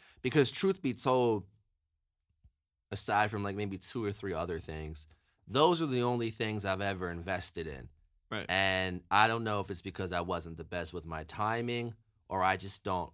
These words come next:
Speaker 1: f***ing understand
Speaker 2: <laughs>
Speaker 1: what this I ain't make a lot back, bro.
Speaker 2: <laughs>
Speaker 1: I done lost some shit, and I'm in the crib, down bad, bro.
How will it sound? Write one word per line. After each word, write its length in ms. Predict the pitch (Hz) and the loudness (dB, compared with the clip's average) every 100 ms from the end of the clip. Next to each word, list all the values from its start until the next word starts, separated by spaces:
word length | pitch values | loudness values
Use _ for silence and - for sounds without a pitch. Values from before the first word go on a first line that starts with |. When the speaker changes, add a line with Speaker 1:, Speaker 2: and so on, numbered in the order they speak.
| - | -6
Speaker 1:
f***ing 500 | - - - 1017 90 | 2 4 6 4 2
understand 760 | 90 90 87 - 101 92 90 85 | -2 -2 -4 -2 0 0 0 -2
Speaker 2:
<laughs> 60 | |
Speaker 1:
what 220 | 95 98 82 | 4 2 2
this 160 | 87 90 - - - - 988 988 988 988 988 988 988 988 988 - - - - - | -4 0 2 4 4 4 4 4 4 4 4 4 4 4 4 4 4 4 6 8
I 280 | 247 320 359 | 10 12 12
ain't 100 | 349 | 10
make 200 | 311 277 | 8 8
a 60 | 240 | 10
lot 300 | 226 208 208 | 12 12 12
back, 340 | 214 226 220 | 12 12 12
bro. 360 | - 165 156 156 - 220 | 8 10 10 8 4 2
Speaker 2:
<laughs> 240 | - - - | 2 -10 8
Speaker 1:
I 160 | 196 | 12
done 180 | 214 - | 12 12
lost 340 | 202 208 214 - | 12 12 12 6
some 140 | 214 | -2
shit, 140 | 233 - - - 156 | 2 4 6 6 6
and 100 | 165 | 4
I'm 160 | 180 | 4
in 60 | 180 | 4
the 60 | 170 | 2
crib, 580 | - 190 185 175 165 - _ - | 4 6 8 8 6 2 _ 0
down 460 | 120 147 165 170 160 | 8 10 10 8 8
bad, 500 | 165 170 170 165 151 | 8 12 10 8 8
bro. 460 | 165 165 165 165 | 8 10 8 6